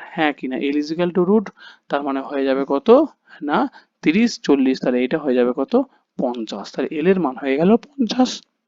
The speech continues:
তাহলে শঙ্কুর বক্রতলের ক্ষেত্রফল আমার পেয়ে গেলাম। কি বলেছিল? যে গোলকের বক্রতলের ক্ষেত্রফল আর শঙ্কুর বক্রতলের ক্ষেত্রফল আমার সমান। তাহলে গোলকের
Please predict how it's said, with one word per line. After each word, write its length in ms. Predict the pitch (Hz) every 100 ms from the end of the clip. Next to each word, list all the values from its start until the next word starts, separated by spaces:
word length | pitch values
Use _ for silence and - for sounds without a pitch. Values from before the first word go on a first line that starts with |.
| _ _ _ _ - -
তাহলে 220 | - 139
শঙ্কুর 540 | - 160 175 220 247 247 - - _ -
বক্রতলের 640 | 143 - 214 185 135 127
ক্ষেত্রফল 680 | - 131 - 139 - 170 240 - - _ -
আমার 380 | 131 120 170 226 - -
পেয়ে 220 | - 127 127
গেলাম। 260 | 123 120 - - - _ _ -
কি 120 | 202
বলেছিল? 480 | 170 170 180 - 196 220 214 - _
যে 480 | 277 - 185 160 143
গোলকের 640 | 135 156 165 214 208 247 208
বক্রতলের 680 | 165 151 - 143 139 135
ক্ষেত্রফল 640 | - 131 - 139 160 196 233 - _ -
আর 140 | -
শঙ্কুর 440 | - 180 190 196 147
বক্রতলের 500 | 135 - 123 123 120
ক্ষেত্রফল 520 | 131 - 151 208 262 - _ _ -
আমার 280 | 117 160 190 - _ -
সমান। 500 | - - 185 127 - _ _ _
তাহলে 180 | - 139
গোলকের 640 | 127 135 160 214 220 226